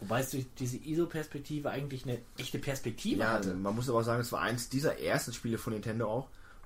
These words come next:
Speaker 2: wo auf der, auf dem Cover selbst kein Bild war, oder,
Speaker 1: Richtig.
Speaker 2: sondern da war ein,
Speaker 1: Die
Speaker 2: diese Pixel-Variante
Speaker 1: Ja,
Speaker 2: des
Speaker 1: ja,
Speaker 2: Motorradfahrers
Speaker 1: ja, ja.
Speaker 2: drauf und
Speaker 1: Und das fand ich schon, hab,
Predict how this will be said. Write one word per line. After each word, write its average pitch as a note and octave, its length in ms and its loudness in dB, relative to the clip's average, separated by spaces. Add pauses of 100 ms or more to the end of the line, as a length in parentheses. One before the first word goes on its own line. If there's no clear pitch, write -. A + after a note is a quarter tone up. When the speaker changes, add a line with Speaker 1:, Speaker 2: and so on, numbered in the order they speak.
Speaker 2:
wo A2 100 2
auf A2+ 220 4
der, G#2 280 4 (200)
auf F2 100 -2
dem G#2 140 0
Cover C#3+ 340 2
selbst A2 400 2 (320)
kein G2 220 0
Bild G#2 320 2
war, D#3 200 6
oder, A#2 120 6
Speaker 1:
Richtig. A#2 320 4
Speaker 2:
sondern A#2 200 4
da A#2 80 8
war A#2+ 240 8 (220)
ein, A2+ 220 2
Speaker 1:
Die F2 160 -10
Speaker 2:
diese A2 180 -2
Pixel-Variante C3+ 720 6
Speaker 1:
Ja, A#2 40 -8
Speaker 2:
des A#2 80 4
Speaker 1:
ja, G2+ 60 6
Speaker 2:
Motorradfahrers B2 720 4
Speaker 1:
ja, B2 60 0
ja. A#2 60 2
Speaker 2:
drauf A#2+ 180 4
und A2 180 -2
Speaker 1:
Und C3+ 100 2
das D3 160 4
fand E3+ 180 4
ich D#3+ 100 -2
schon, D3 240 2
hab, C3 80 4